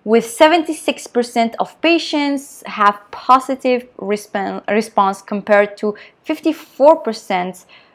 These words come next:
uh, of patients using the nice or the nice diets. In another studies done in Sweden,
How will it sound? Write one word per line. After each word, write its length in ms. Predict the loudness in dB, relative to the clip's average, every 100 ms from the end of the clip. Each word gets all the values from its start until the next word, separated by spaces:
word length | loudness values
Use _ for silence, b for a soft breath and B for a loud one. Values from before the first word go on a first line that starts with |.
| -2
uh, 540 | 2 4 4 4 2 0
of 180 | -2 0
patients 520 | 0 0 -2 -6 -8 -8
using 500 | -4 -4 -4 -6 -4
the 80 | -4
nice 640 | -4 0 0 -2 -10 -10 -4
or 160 | -4
the 100 | -4
nice 300 | -4 -4 -6
diets. 640 | 0 2 2 -4 -10 -20 _ _ _ _ _ -14 -8
In 120 | -6
another 380 | 2 6 6 6
studies 580 | 6 8 8 4 0
done 280 | 4 6 6
in 180 | 0 -8
Sweden, 640 | -8 0 4 4 4 0